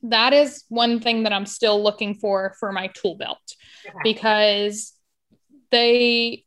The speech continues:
Speaker 1: are going to soon in their curriculum start learning a little bit about, um, it's called O M Ds, orofacial myofunctional disorder.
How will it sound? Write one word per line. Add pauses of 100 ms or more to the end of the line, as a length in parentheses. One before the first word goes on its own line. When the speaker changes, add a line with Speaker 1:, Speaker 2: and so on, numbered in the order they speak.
(140)
Speaker 1:
are
going
to
soon
in
their
curriculum
start
learning
a
little
bit
about, (460)
um,
it's
called
O
M
Ds,
orofacial (120)
myofunctional
disorder.